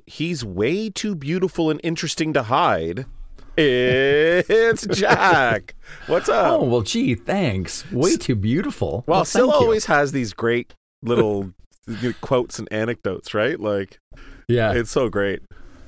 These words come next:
Speaker 2: Yeah, she's, uh, she's quite the li-, you know what? She's,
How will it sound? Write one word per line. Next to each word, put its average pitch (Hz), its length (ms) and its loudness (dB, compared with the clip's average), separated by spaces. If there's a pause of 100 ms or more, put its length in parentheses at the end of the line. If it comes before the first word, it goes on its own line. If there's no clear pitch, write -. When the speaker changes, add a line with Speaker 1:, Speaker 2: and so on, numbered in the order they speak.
(120)
Speaker 2:
Yeah, 110 300 2
she's, 139 460 -2
uh, 110 420 4
she's 143 320 -2
quite 165 380 0
the 202 80 2
li-, 160 240 0
you 151 160 -2
know 180 80 0
what? 233 160 -2
She's, - 340 -4